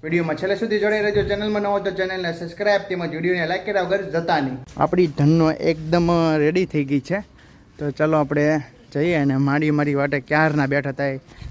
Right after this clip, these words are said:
ક્યારનો હું ઉતાવળ કરતો તો, એને મેં બહાર કાઢીને એને પોતે મેં બેહાડ્યા. ચાલો હવે આ ગાડી સ્ટાર્ટ કરીને આપણે મહુવા જઈએ. ગાડી લઈને અમે રોડ ઉપર ચડી ગયા છીએ અને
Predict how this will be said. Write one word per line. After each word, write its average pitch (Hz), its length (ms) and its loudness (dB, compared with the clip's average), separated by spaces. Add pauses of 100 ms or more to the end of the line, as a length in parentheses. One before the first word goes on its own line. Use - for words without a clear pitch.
(100)
ક્યારનો 196 380 0
હું 190 180 -2
ઉતાવળ 196 340 0
કરતો 175 320 -8
તો, 165 180 -6
એને 175 180 -6
મેં 170 200 -6
બહાર 175 220 0
કાઢીને 165 440 -4
એને 170 160 -4
પોતે 165 360 -8
મેં 151 160 -6
બેહાડ્યા. 151 400 -4 (520)
ચાલો 180 200 4
હવે 165 80 4
આ 160 80 2
ગાડી 160 280 0
સ્ટાર્ટ 156 240 -2
કરીને 156 320 -2
આપણે 160 220 -4 (200)
મહુવા 151 240 2
જઈએ. 131 240 0
ગાડી - 460 -4
લઈને 240 300 0
અમે 226 220 0
રોડ 214 220 2
ઉપર 214 180 2
ચડી 208 220 0
ગયા 156 320 0
છીએ 165 140 -2
અને - 220 -4